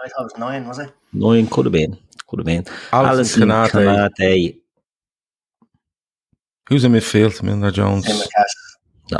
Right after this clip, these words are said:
Speaker 2: it wasn't any of them.
Speaker 3: Mane.
Speaker 2: Mm, no, Mane didn't play.
Speaker 3: Oh, not Mane. Sorry. Um, who plays up front?
Speaker 2: Minamino.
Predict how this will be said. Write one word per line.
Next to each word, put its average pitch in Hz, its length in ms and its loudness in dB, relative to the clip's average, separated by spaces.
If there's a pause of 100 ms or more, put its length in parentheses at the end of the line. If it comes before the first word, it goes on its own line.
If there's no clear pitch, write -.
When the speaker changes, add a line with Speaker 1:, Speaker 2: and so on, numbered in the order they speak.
(120)
Speaker 2:
it 101 60 4
wasn't 82 200 2
any 78 200 2
of 71 80 2
them. 80 180 2 (2500)
Speaker 3:
Mane. 120 340 0 (600)
Speaker 2:
Mm, 92 420 -2 (320)
no, 101 200 0
Mane 135 280 2
didn't 76 220 -8
play. 85 220 -2 (760)
Speaker 3:
Oh, 127 100 2
not 175 160 0
Mane. 131 320 2
Sorry. 143 440 0
Um, 110 400 0 (1500)
who 220 100 -4
plays 208 240 -2
up 170 80 -6
front? - 360 -6 (800)
Speaker 2:
Minamino. 104 880 2